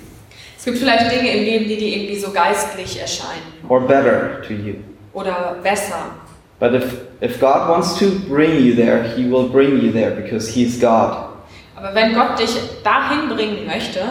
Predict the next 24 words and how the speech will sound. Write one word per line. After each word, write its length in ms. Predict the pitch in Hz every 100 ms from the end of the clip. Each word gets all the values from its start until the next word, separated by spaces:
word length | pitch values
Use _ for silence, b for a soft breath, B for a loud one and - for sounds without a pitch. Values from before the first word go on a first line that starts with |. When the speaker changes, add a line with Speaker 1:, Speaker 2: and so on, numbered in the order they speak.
| 262
Speaker 1:
dann 180 | 196 185
wird 160 | 202 208
er 80 | 214
das 260 | 220 214
tun, 240 | 285 240 -
denn 160 | 165
er 240 | 165 175 -
ist 140 | -
Gott. 260 | 226 - - - -
Speaker 2:
The 80 | 123
second 400 | - 175 180 165
thing 180 | 156
is 200 | 127 -
ask. 560 | 117 113 110 - - - - - -
Speaker 1:
Und 80 | 202
das 160 | 196 196
zweite 320 | 196 175 180 -
ist, 400 | 247 - - - -
frage. 460 | 190 202 - - - - - - - - - - -
Speaker 2:
Don't 400 | 147 170 185 -
grow 340 | 151 147 147 147
complacent 1080 | 135 131 147 147 147 147 147 104 - - -
to 100 | 123
the 120 | 113